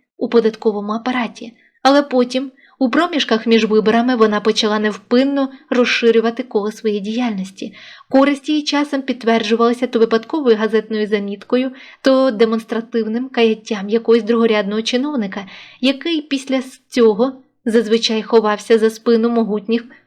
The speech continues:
політичних верховод, на кшталт Батлера,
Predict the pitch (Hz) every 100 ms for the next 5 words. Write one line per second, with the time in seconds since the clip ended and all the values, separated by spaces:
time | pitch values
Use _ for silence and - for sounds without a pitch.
0 | - 240 220 226 208 - 220 233 - 294
1 | 294 277 _ _ _ 226 226 - - 277
2 | 294 294 - 220 226 202 226 233 254